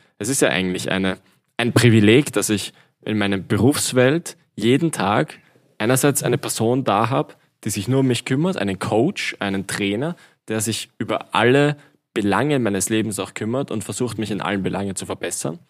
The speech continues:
Und auf der anderen Seite ich selbst jeden Tag nur an mir arbeiten darf und mich jeden Tag verbessern darf. Das ist ja,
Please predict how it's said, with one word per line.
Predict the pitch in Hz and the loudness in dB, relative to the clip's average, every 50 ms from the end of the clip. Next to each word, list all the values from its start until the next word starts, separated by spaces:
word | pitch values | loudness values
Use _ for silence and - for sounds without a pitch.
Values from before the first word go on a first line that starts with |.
| _ _ - | _ _ -12
Und | - - 110 | -8 -6 -6
auf | 107 - 131 | -4 -2 -2
der | 104 | -2
anderen | 90 101 120 127 | 0 0 -2 -2
Seite | 127 135 123 - - - | -2 -2 -4 -4 -4 -6
ich | 92 113 - | -6 -4 0
selbst | - 123 143 170 - - - - | 2 2 2 2 0 -4 -8 -8
jeden | 95 87 85 90 82 | -6 -6 -6 -6 -6
Tag | - 90 85 - - - | -6 -8 -8 -6 -6 -4
nur | 117 120 - - | -4 -2 -2 -2
an | 107 101 | -4 -4
mir | 101 92 - | -4 -4 -4
arbeiten | - 95 - 92 90 90 - 85 | -4 -4 -4 -4 -6 -6 -8 -6
darf | - 80 82 90 - | -6 -6 -6 -6 -6
und | 92 95 | -6 -4
mich | 92 87 | -4 -2
jeden | - 98 92 92 - | -2 -4 -4 -4 -4
Tag | 95 90 - | -8 -6 -6
verbessern | 95 87 92 - - - | -4 -2 -2 -2 -2 -2
darf. | - - - - | -4 -4 -4 -4
Das | - 98 90 | -4 -2 -2
ist | 107 101 | 0 0
ja, | 127 123 | -2 -2